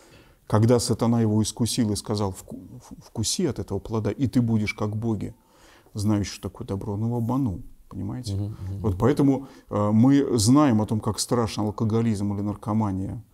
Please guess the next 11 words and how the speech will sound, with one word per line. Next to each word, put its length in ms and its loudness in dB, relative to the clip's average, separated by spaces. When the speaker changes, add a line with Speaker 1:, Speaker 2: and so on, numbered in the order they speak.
Speaker 1:
или 160 0
блуд, 400 0
э, 380 -4
вполне 560 4
на 120 4
самом 280 0
деле 180 0
не 140 4
погружаясь 640 -2
в 60 0
них. 300 -2